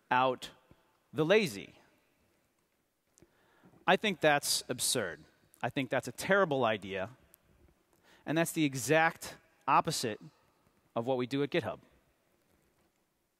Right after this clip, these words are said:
What we do at GitHub is a little bit different. GitHub started three years ago as a very simple concept. Several of us were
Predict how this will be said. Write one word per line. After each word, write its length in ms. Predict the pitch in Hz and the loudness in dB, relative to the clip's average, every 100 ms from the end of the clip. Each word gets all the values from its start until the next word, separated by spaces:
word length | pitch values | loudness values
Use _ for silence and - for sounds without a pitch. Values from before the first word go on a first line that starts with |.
| _ _ _ _ _ _ _ _ _ - - - - - - - - | _ _ _ _ _ _ _ _ _ -20 -20 -20 -20 -20 -20 -16 0
What 140 | 233 | 2
we 80 | 254 | 4
do 180 | 233 277 | 4 4
at 80 | |
GitHub 300 | - 247 208 | 6 6 6
is 80 | 190 | 6
a 60 | 180 | 2
little 180 | 185 175 | 2 2
bit 140 | 180 | 0
different. 320 | 277 - 90 - _ _ _ _ - _ _ _ - - | -2 -4 -8 -12 _ _ _ _ -20 _ _ _ -20 0
GitHub 220 | 233 247 | 2 4
started 640 | - - 185 175 170 165 160 _ _ _ - | 2 6 6 8 4 2 -8 _ _ _ -8
three 200 | 139 139 | -2 0
years 180 | 135 123 | 0 -2
ago 360 | 123 123 151 170 _ - - | -2 -2 -2 -8 _ -20 -2
as 160 | 196 | 0
a 40 | 214 | 4
very 200 | 240 233 | 4 4
simple 320 | - 220 185 | 2 0 0
concept. 680 | - 190 185 - 98 - - - _ _ _ _ _ _ _ _ | -2 -2 -2 -2 -6 -10 -16 -18 _ _ _ _ _ _ _ _
Several 400 | - 160 160 156 | 0 2 4 2
of 80 | 135 | 4
us 340 | 143 - - | 0 0 -4
were 360 | 139 139 135 | 0 2 0